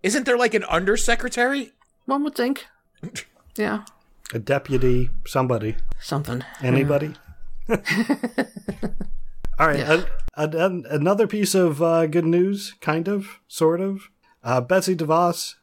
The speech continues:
Speaker 3: put out a,
Speaker 2: Hmm.
Speaker 3: her proposal. She, she said, "Hey, why don't you cut all the budget for the department, education department over here and over there? Cut all sorts of different things to, uh, for public schools," and took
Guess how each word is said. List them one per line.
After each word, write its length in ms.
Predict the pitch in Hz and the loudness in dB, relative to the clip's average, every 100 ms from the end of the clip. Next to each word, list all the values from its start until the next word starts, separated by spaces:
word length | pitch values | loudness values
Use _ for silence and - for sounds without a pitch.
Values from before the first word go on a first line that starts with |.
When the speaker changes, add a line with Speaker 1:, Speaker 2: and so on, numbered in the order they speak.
| _ _ _ | _ _ _
Speaker 3:
put 180 | - 165 | 0 0
out 200 | 160 160 | 0 0
a, 160 | 143 269 | 4 4
Speaker 2:
Hmm. 160 | 240 208 - _ _ - - | 2 -2 -12 _ _ -16 -2
Speaker 3:
her 140 | 151 | -2
proposal. 680 | 147 143 160 170 160 160 160 | 0 -2 2 0 2 2 2
She, 280 | 156 147 131 | -2 -4 -4
she 180 | 127 156 | -2 -2
said, 360 | 135 156 143 135 131 | 0 0 0 -2 -2
"Hey, 220 | 190 196 | 0 2
why 160 | 123 170 | 2 0
don't 180 | 196 190 | 0 -2
you 100 | 175 | -4
cut 320 | - 180 175 | 0 -2 -2
all 220 | 131 156 160 | 0 2 2
the 80 | |
budget 440 | 143 151 151 151 123 | 0 0 2 -2 -4
for 360 | - 139 127 127 | -2 0 2 2
the 280 | 117 117 | 0 0
department, 540 | 113 120 156 143 143 117 | -2 -2 -2 0 0 0
education 520 | 143 143 143 143 135 | -2 0 0 0 -2
department 500 | 135 139 135 135 127 | -2 0 2 0 -2
over 220 | 143 131 127 | -2 -2 0
here 480 | 147 165 165 165 143 | 2 2 2 2 2
and 100 | 113 | 2
over 220 | 123 120 | 0 0
there? 500 | 139 156 151 151 135 - - _ _ | 2 2 2 0 -2 -10 -20 _ _
Cut 300 | - 185 - - | -6 -6 -8 -2
all 260 | 214 170 | 2 4
sorts 320 | 147 - 175 151 | 2 0 0 0
of 100 | 131 | -2
different 360 | 147 - 127 | -4 -2 -2
things 400 | 139 135 123 117 - _ | 0 2 2 0 -6 _
to, 340 | - 135 131 | 0 2 2
uh, 140 | 131 120 | 2 0
for 180 | - 127 | 0 -2
public 380 | 165 139 123 | -2 -2 -4
schools," 640 | - - 180 131 113 120 - - | -4 0 2 2 0 -2 -6 -8
and 460 | - 131 131 127 123 | -2 0 0 -2 -4
took 280 | - 180 | -4 -4